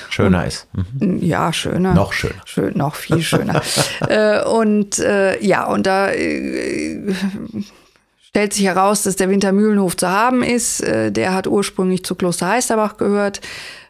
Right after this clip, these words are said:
Speaker 2: Ähm, und, ähm, achtzehnhundertvierzig, wie gesagt, findet diese Hochzeit statt und der Wintermühlenhof gelangt so, äh, zur Familie oder die Familie zum Wintermühlenhof, je nach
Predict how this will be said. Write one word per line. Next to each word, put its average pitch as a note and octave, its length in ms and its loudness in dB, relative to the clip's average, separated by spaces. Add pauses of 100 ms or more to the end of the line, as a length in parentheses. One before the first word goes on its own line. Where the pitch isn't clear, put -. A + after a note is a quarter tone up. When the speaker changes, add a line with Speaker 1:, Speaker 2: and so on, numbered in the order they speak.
(140)
Speaker 2:
Ähm, F#3 640 2
und, F3 640 0
ähm, E3+ 540 0
achtzehnhundertvierzig, F#3 1200 -2
wie F3 100 0
gesagt, F3 400 -2
findet F3 300 -2
diese D#3+ 180 0
Hochzeit F3+ 360 -2
statt - 280 -4
und E3+ 100 -2
der E3 120 0
Wintermühlenhof E3 680 0 (400)
gelangt E3+ 500 2
so, E3+ 380 2 (280)
äh, D#3+ 340 -2
zur - 180 -4
Familie G3+ 560 2
oder E3 200 0
die E3 100 -2
Familie F3+ 440 2
zum E3+ 180 0
Wintermühlenhof, F3+ 640 0
je F3 80 0
nach E3 200 -2